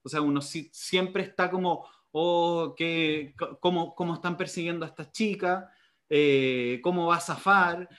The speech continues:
qué le va a pasar a su novio", bla, bla, bla, entonces siempre te mantiene tenso. Eh, mm, desde, me parece sobria en general, no, no hay papeles sobreactuados tampoco, eh,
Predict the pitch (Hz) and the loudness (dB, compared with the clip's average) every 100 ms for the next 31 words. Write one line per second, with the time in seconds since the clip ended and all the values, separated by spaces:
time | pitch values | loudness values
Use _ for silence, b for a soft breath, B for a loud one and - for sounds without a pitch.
0 | B _ 156 156 156 156 151 170 156 143 | B _ -4 0 2 2 0 -2 -4 -4
1 | 156 175 202 180 165 165 160 175 165 165 | -4 0 2 2 0 -2 -2 -2 -2 -2
2 | 170 202 208 196 175 185 - 208 202 202 | 0 0 -2 -6 -6 -8 -4 -2 0 -2
3 | 196 190 196 196 196 170 147 147 190 220 | -2 -2 -2 -2 -2 0 -2 -4 -8 -10
4 | b b b b _ 160 143 143 143 135 | b b b b _ 2 4 6 4 2
5 | 131 131 123 120 120 120 117 117 113 113 | 2 0 0 0 0 0 0 -2 -2 -6
6 | - - - _ _ - 160 180 185 - | -12 -20 -20 _ _ -18 -4 -2 -2 -8
7 | 180 170 170 - 196 214 - 220 208 151 | -8 -4 0 2 4 2 4 6 6 6
8 | 139 135 143 165 151 147 156 170 180 160 | 2 2 0 -2 0 2 2 2 0 -2
9 | 151 143 139 b b b - 151 165 165 | 0 -4 -8 b b b -4 -2 0 0
10 | 151 160 160 156 - 175 147 143 139 - | 0 2 0 -2 0 0 2 0 -4 -2
11 | 185 170 135 135 - 147 143 156 151 139 | 2 2 2 -2 -6 -6 -4 2 4 4
12 | 175 214 165 143 139 139 135 131 | -2 -2 2 4 4 4 4 2